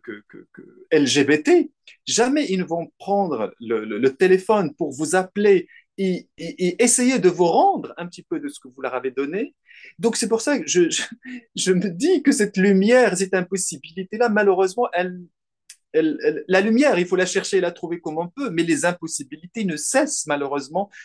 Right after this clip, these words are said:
de se renouveler pour nous, les, les, les L G B T Q plus, même auprès de ceux qui croient, euh, qui nous comprennent et qui nous aident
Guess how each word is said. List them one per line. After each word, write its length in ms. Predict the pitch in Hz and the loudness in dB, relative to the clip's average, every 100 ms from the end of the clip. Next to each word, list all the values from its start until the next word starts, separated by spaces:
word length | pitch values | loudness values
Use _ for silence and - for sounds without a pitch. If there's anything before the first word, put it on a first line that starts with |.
| _ 127 | _ -4
de 120 | 147 | -2
se 180 | - 185 | 2 2
renouveler 760 | 151 226 208 165 131 180 202 - | 4 4 4 2 0 0 0 -2
pour 220 | 165 135 | -8 -4
nous, 320 | 156 370 330 _ _ _ - | -2 -2 -4 _ _ _ -12
les, 240 | 123 123 | -6 -4
les, 180 | 120 123 | -2 -4
les 180 | 117 113 | -4 0
L 180 | 196 190 | 2 2
G 160 | 139 | 2
B 220 | 131 135 - | 0 0 -2
T 320 | 143 147 - | -2 -2 -6
Q 180 | - - | -14 -8
plus, 380 | 277 392 - - _ _ - | 0 2 2 -4 _ _ 0
même 440 | 175 202 285 277 185 | 4 4 4 2 -2
auprès 340 | 180 - 196 | -4 -2 -4
de 140 | 170 | -4
ceux 400 | 143 - 180 285 - | -8 -6 -6 -6 -16
qui 120 | 165 | -20
croient, 520 | - 156 156 165 277 _ _ _ - | -14 -6 -2 -2 -4 _ _ _ -4
euh, 560 | 147 143 135 127 127 120 | -2 0 0 0 0 -4
qui 200 | - 196 | -4 0
nous 180 | 175 170 | 0 0
comprennent 520 | 202 151 - 190 180 | -4 -8 -4 -2 -2
et 80 | 165 | -4
qui 120 | 160 | -6
nous 240 | 156 147 | -2 2
aident 200 | 220 240 | 4 4